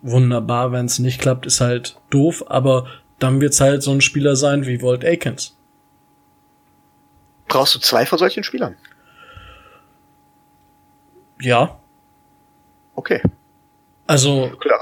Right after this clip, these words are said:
Speaker 2: Aussage.
Speaker 1: also ich gehe, ich hab einen dreiundfünfzig Mann Kader und es ist ja auch nicht so, dass Andrew van Ginkel ein total, also er wird wahrscheinlich auch kein Totalausfall sein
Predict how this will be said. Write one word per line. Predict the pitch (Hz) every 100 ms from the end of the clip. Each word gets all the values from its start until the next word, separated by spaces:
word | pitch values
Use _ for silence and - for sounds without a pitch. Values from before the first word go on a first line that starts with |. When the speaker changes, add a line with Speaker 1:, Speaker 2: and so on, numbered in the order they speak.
| 156
Speaker 2:
Aussage. | 151 120 101 92 _ _ - -
Speaker 1:
also | 151 143 143 - - -
ich | - 139 -
gehe, | 156 147 143 143 _ _ - -
ich | - 160
hab | 151
einen | 143
dreiundfünfzig | 139 160 165 151 - 123
Mann | 131 139 147
Kader | 139 147 180 208 - _ _ _ _ _ -
und | 147 139 - _ _ -
es | 147
ist | 151 165
ja | 151
auch | 135
nicht | 139 160 -
so, | 143
dass | 139 131
Andrew | 156 143 139 131
van | 135
Ginkel | 135 135 135
ein |
total, | 127 120 139 139
also | 131 - 135 127 123
er | 135 131
wird | 143 143
wahrscheinlich | 127 135 135
auch | 127
kein | 135 127
Totalausfall | - - 139 120 117 - 110 104
sein | 98 95